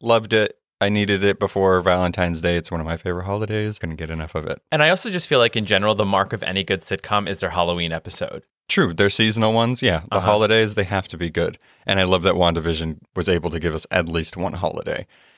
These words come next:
Speaker 1: Yeah, I mean, the biggest point in that one is Vision is now more trying to figure out what's going on in Westview. He has an interesting conversation with Agnes, and he goes outside the Hex,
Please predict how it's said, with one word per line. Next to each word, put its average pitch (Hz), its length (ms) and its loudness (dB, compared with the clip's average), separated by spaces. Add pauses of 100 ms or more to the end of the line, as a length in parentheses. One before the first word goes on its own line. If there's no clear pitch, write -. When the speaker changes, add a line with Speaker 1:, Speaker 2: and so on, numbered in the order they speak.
(160)
Speaker 1:
Yeah, 110 220 6
I 120 60 6
mean, 131 360 2
the 131 100 4
biggest 156 400 2
point 113 240 2
in 101 80 0
that 95 180 2
one 95 160 0
is 90 140 -2
Vision 98 400 -2
is 90 240 -4
now 90 400 0 (480)
more 98 400 4
trying 92 300 2
to 87 60 -6
figure 92 260 2
out - 80 0
what's 90 160 -2
going 87 220 0
on 85 140 0
in 80 80 -4
Westview. 82 520 -4
He 117 140 2
has 107 160 4
an 104 100 4
interesting 98 560 0
conversation 90 640 0
with 85 140 -2
Agnes, 95 580 0 (100)
and 87 420 2
he 90 280 -2
goes 92 240 2
outside 87 320 2
the 87 80 0
Hex, - 380 0